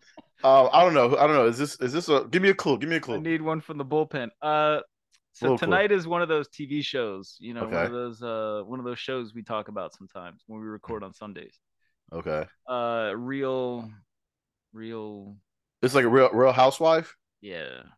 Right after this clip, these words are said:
Speaker 2: She's,
Speaker 1: So it's,
Speaker 2: she's
Speaker 1: it's one, it's one of their names?
Speaker 2: She is one of the Real Housewives of Atlanta. Her name is Kandi Burruss or Kandi
Speaker 1: Uh-huh.
Speaker 2: Burgess. I'm not sure, but, uh,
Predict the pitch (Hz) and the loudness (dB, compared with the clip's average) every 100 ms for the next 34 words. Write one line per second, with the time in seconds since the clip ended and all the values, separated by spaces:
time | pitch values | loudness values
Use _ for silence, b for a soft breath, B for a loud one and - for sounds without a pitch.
0 | _ _ _ _ _ - 143 135 127 160 | _ _ _ _ _ -14 0 4 4 4
1 | 175 - 127 131 - 127 123 117 110 117 | -2 -2 -2 -2 -4 -4 0 0 0 -2
2 | 123 127 - _ _ _ - 156 165 147 | -4 -8 -20 _ _ _ -12 -6 -4 -4
3 | 147 147 127 139 131 156 151 147 147 - | -4 -4 -4 -6 -4 -2 0 -2 -4 -4
4 | 135 127 123 113 - - 123 120 113 120 | -4 -4 -4 -8 -16 -16 -10 -8 -8 -8
5 | 113 - 98 110 120 110 - - 131 127 | -8 -10 -12 -12 -12 -14 -16 -14 -12 -12
6 | 117 104 120 117 98 - - _ 113 - | -14 -8 -6 -6 -8 -12 -20 _ -20 -10
7 | 131 104 87 90 117 113 104 95 _ 98 | -6 -4 -6 -8 -14 -12 -14 -20 _ -20
8 | 95 - - _ 90 _ _ _ _ _ | -20 -20 -20 _ -20 _ _ _ _ _
9 | 107 98 92 85 | -16 -14 -14 -18